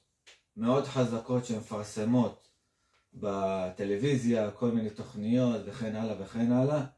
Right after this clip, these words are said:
מניסיון של, אה, משחי סכינים, גילוי נאות, אני גם מוכר סכינים, לא של אותם חברות,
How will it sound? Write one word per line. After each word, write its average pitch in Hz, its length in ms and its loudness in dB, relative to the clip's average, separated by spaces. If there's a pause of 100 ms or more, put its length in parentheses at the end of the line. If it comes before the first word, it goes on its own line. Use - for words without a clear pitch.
(640)
מניסיון 143 960 4 (420)
של, 120 540 2
אה, 113 540 0 (1300)
משחי 147 380 -2
סכינים, 135 720 2 (760)
גילוי 120 360 4
נאות, 123 380 4
אני 104 240 -2
גם 110 280 0
מוכר 131 320 -2
סכינים, 101 500 -8 (440)
לא 113 200 0
של 104 200 -4
אותם 95 300 -8
חברות, 95 520 -6